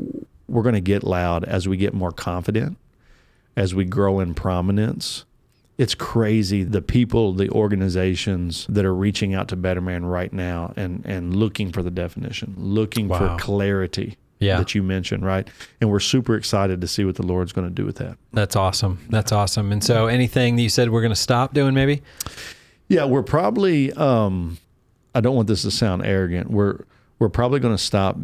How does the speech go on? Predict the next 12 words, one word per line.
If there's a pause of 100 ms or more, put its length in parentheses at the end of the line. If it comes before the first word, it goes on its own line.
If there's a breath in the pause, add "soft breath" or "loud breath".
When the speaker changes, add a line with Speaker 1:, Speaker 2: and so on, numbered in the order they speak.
(100)
Speaker 1:
being
maybe
as
pragmatic
as
we've
been
in
the
past,
Speaker 2:
Yeah.
Speaker 1:
right?